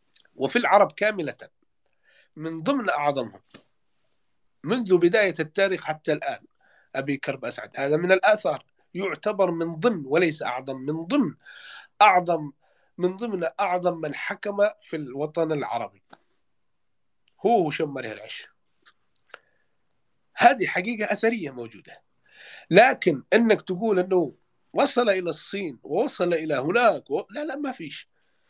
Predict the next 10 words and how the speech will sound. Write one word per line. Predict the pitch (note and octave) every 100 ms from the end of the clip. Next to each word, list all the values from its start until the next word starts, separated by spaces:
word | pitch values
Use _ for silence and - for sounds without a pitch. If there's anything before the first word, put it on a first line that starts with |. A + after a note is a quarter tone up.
| _ _ -
أولًا، | C4 B3+ A#3
إذا | G#3 G3 F#3+ G3
أراد | G#3+ B3 F#3
أن | G3
يصل | G#3+ -
إلى | G3+ G3
الصين | F#3+ A3+ G#3 E3+ _ D#3
بيتعدى | F3+ F3 E3 F3+ G#3+
من؟ | G3+ D#3
بيتعدى | C3 C#3 D3+ F3 D#3 F#3